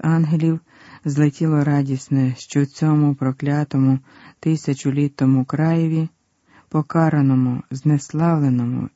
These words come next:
і знесиленому, не все вигублене і не все вмирає. Так,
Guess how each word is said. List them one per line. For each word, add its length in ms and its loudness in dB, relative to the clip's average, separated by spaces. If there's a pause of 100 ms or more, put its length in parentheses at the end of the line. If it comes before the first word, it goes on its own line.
і 80 -2
знесиленому, 960 0 (880)
не 160 2
все 340 -2
вигублене 720 -2 (420)
і 120 2
не 160 4
все 300 -4
вмирає. 560 -4 (1700)
Так, 320 -2